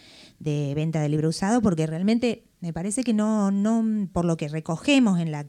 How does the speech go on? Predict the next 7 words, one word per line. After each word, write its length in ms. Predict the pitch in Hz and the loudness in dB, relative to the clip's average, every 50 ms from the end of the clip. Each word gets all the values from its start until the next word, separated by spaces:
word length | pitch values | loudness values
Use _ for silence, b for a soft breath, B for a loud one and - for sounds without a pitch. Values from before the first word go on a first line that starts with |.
| _ _ - | _ _ -18
en, 280 | - 143 139 135 131 - | -16 -14 -14 -14 -14 -14
en 200 | - - 131 127 | -14 -14 -14 -12
la 100 | 139 131 | -12 -10
librería, 600 | 143 156 156 160 160 180 202 220 220 214 208 185 | -8 -8 -6 -4 -4 -2 0 0 2 2 2 0
cuando 180 | - 156 151 151 | 0 -4 -6 -6
llega 220 | 151 - 165 170 160 | -4 -4 -4 -6 -6
gente, 480 | - - 208 208 202 208 - 208 208 | -6 -8 -6 -6 -6 -6 -8 -10 -12